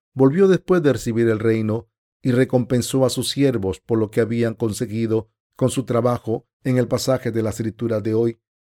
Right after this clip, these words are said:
el Señor nos dirá, cuando volvamos, "¿Habéis hecho negocios bien? ¿Me habéis seguido con fe? ¿Y habéis hecho mi obra con lealtad?".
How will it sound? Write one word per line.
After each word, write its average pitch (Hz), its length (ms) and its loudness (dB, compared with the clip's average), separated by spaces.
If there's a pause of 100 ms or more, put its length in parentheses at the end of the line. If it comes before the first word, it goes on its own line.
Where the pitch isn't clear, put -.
(100)
el 123 140 -2
Señor 156 360 2
nos 175 160 -2
dirá, 101 380 -2 (380)
cuando 135 280 4
volvamos, 117 640 0 (280)
"¿Habéis 160 360 0
hecho 175 240 0
negocios 123 540 -2
bien? 123 260 -4 (640)
¿Me 117 120 0
habéis 156 240 2
seguido 147 540 -2 (200)
con 113 200 0
fe? - 300 0 (480)
¿Y 120 100 -4
habéis 175 280 2
hecho 180 260 0
mi 139 160 0
obra 139 300 0
con 117 180 -4
lealtad?". 107 480 -2